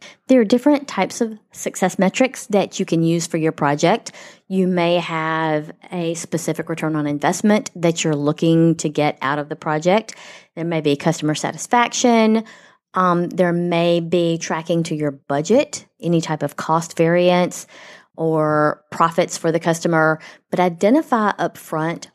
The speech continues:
what the success metric is so that you'll know by the end if you've met it. Number ten, ensuring quality. You may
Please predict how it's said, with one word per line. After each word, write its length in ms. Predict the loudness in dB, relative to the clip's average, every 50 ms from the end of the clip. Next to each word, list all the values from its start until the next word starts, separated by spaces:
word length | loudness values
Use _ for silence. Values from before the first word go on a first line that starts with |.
| _ _ _
what 560 | -18 -10 -4 -2 -2 0 -2 -4 -8 -16 -16 _ -8
the 80 | -8
success 560 | -6 -6 -6 -8 -6 -4 -2 -2 -2 -2 -2
metric 400 | -2 0 0 -2 -2 -6 -8 -6 0
is 320 | 2 4 4 4 2 -2 -8
so 340 | -14 -8 -2 2 2 4 4
that 220 | 2 0 0 0 -2
you'll 160 | -2 -2 0
know 560 | 0 0 2 2 2 2 2 2 0 -2 -6 -6
by 120 | -4 -2
the 200 | -2 -2 -2 -2
end 320 | -4 -4 -4 -6 -8 -10 -12 _ _ _ _ _ _ -6
if 180 | -6 -6 -6
you've 120 | -8 -10 -10
met 200 | -10 -12 -14 -16
it. 100 | -20 -20 _ _ _ _ _ _ _ _ _ _ _ _ _ _ _ _ _ _ -4
Number 280 | -2 0 0 0 0 -2
ten, 560 | -2 0 0 2 2 2 0 -2 -8 -12 -16 _ _ _ _ _ _ _ _ _ _ -2
ensuring 560 | -2 0 0 0 0 0 2 2 4 2 2
quality. 600 | 0 0 0 2 2 0 -2 -4 -8 -10 -12 -16 _ _ _ _ _ _ _ _ _ _ _ _ _ -20 -20 -20 -20 _ 0
You 220 | 2 2 2 2
may 240 | 2 2 0 0 -2